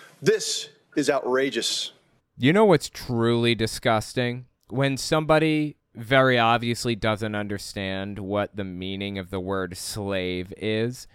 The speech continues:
Speaker 2: starts misusing it and claiming to be one themselves. That is truly disgusting. He has no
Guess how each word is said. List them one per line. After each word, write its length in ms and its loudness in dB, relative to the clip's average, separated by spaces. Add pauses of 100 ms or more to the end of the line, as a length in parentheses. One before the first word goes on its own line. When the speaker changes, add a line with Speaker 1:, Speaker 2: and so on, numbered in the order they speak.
(140)
Speaker 2:
starts 480 4
misusing 920 -2
it 220 -6 (220)
and 200 -6
claiming 640 -2
to 120 -6
be 220 -4
one 260 -6
themselves. 760 -10 (420)
That 600 4 (280)
is 240 -8
truly 600 0
disgusting. 720 -6 (300)
He 220 4
has 340 2
no 800 0